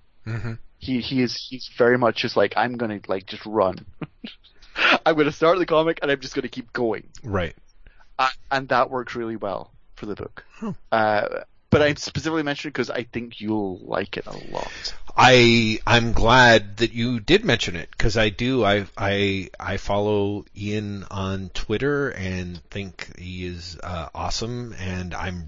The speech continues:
Speaker 1: really super excited to, to hear that it's so good.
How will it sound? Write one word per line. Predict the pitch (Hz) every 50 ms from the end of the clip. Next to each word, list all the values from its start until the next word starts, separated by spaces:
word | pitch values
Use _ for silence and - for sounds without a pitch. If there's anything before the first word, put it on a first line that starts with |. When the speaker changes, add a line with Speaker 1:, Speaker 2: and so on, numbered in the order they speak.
| 76 80
Speaker 1:
really | 82 98 104 107 107 104 101 98 92
super | 92 - - 113 98 - - 104 98
excited | 90 - - - 85 92 95 104 101 92 95
to, | - - - 104 98 98 95 90
to | - - - 104 95
hear | 87 - - 104 107 104 98
that | - 107 98 98
it's | 92 - -
so | - - - 98 98
good. | 104 98 - 107 151 135 - -